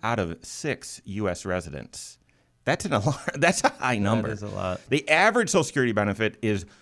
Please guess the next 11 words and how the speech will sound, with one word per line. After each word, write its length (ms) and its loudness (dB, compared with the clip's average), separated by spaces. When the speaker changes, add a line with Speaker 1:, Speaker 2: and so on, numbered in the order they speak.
Speaker 1:
one 400 2
thousand 600 2
five 320 2
hundred 240 2
and 120 0
three 200 -4
dollars 360 4
per 220 0
person 440 0
per 300 -2
month. 560 2